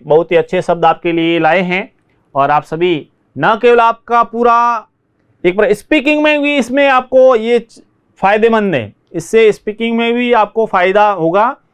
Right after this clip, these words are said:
साथ ही साथ कॉम्पिटिशन में भी आप इससे बिल्कुल जुड़े रहें। आगे देखिए, person who really understands the value of art, antiques, et cetera, उसके लिए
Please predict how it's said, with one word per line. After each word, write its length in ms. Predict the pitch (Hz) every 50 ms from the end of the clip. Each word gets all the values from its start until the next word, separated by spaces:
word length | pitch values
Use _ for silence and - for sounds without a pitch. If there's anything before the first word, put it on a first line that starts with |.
| _ _ _
साथ 180 | _ 165 175 180
ही 140 | 180 208 196
साथ 340 | - 196 190 196 208 220 220 - _ _
कॉम्पिटिशन 540 | - 165 170 180 180 190 185 185 156 202 196
में 200 | 190 185 180 175
भी 100 | 170 180
आप 260 | 175 170 175 175 -
इससे 360 | 165 156 - - 202 220 262 - _ _ _ _ _ -
बिल्कुल 320 | - 156 170 - 196 185 175
जुड़े 260 | 139 151 160 180 196
रहें। 260 | 180 175 175 196 254 - _ _ _ _ _ _ _ _ _ _ _ _ _ _ _ _ _ _ _ _ _ - _ -
आगे 200 | 147 170 185 202
देखिए, 340 | 196 196 190 208 214 190 - -
person 340 | 196 196 185 - 220 208 208
who 260 | 196 180 185 214 214
really 520 | 202 208 202 208 214 214 220 226 220 190
understands 720 | 180 180 185 - - _ - 208 214 220 247 269 - - -
the 160 | - - 147
value 240 | 170 190 208 226 220
of 100 | 208 196 - - - -
art, 340 | 170 180 202 214 220 226 220 - - - 185
antiques, 460 | 190 196 190 - 214 220 208 - -
et 140 | 175 170 165
cetera, 480 | - 202 190 - _ - 190 180 143 113 - _ _ _ _ _ _ _ _ _
उसके 260 | 170 165 - - 214 208
लिए 440 | 208 214 220 226 233 247 247 240